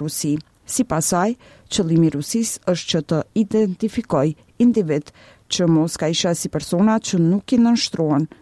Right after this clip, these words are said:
dhe ajo tha se Moska po përgatitet që të bëjë një përpjekje për të aneksuar territorin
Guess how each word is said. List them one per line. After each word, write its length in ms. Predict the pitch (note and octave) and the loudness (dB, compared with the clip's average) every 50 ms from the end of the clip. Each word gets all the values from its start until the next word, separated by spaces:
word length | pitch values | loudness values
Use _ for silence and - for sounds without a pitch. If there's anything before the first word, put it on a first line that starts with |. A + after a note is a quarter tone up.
| _ _ - | _ _ -8
dhe 240 | - D3+ E3 D#3+ - | -4 -2 0 0 0
ajo 260 | - F3+ E3 D3 D3 D3 - | 2 2 2 2 0 0 -2
tha 180 | F#3 F#3 G#3+ G#3+ | -2 0 0 0
se 320 | - - - F3+ D#3+ D#3 E3 - - _ _ _ - | -2 -2 -2 0 0 0 -2 -4 -6 _ _ _ 0
Moska 440 | F3 E3 D#3+ D#3 E3+ - - A#3+ B3 | 2 2 2 2 0 -2 -6 -6 -6
po 240 | - - A3 G3+ G3 | -4 0 0 0 0
përgatitet 760 | - - C4 A#3+ A3 G3 E3 D#3+ D#3+ D#3+ - F3 E3+ E3+ - - _ _ _ | 0 -2 -2 0 0 0 0 0 0 0 0 -2 -2 -4 -6 -14 _ _ _
që 160 | - - C4 | -4 -2 0
të 100 | - B3 - | 0 -2 0
bëjë 160 | F#3 F3+ F3 | 0 2 2
një 100 | F3+ G3+ - | 2 2 0
përpjekje 500 | - A#3+ A#3 - - F3 D#3+ - - E3+ D#3 - | -4 -6 -6 -4 -2 0 0 0 0 -2 -2 -4
për 120 | E3+ E3+ - | -4 -2 0
të 100 | G#3+ G3+ | 2 2
aneksuar 600 | A3 A#3+ A3+ - - - - D#3 D3+ C#3+ D3 - - _ _ _ _ | 4 2 2 0 -4 -4 -2 0 0 0 0 -4 -8 _ _ _ _
territorin 680 | - C4 A#3 A#3 A3 - F#3+ D#3 D3+ C#3 D3+ D3+ D#3+ | -4 -2 0 0 0 0 2 2 2 2 2 2 0